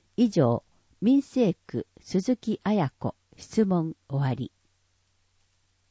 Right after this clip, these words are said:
公明、高村清美。ウィズコロナを見据え、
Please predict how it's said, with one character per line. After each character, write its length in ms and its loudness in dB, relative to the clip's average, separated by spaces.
公 240 6
明、 400 2
高 280 0
村 300 0
清 380 0
美。 240 -2
ウ 40 0
ィ 100 6
ズ 160 0
コ 160 4
ロ 140 6
ナ 200 4
を 80 2
見 120 2
据 260 0
え、 160 0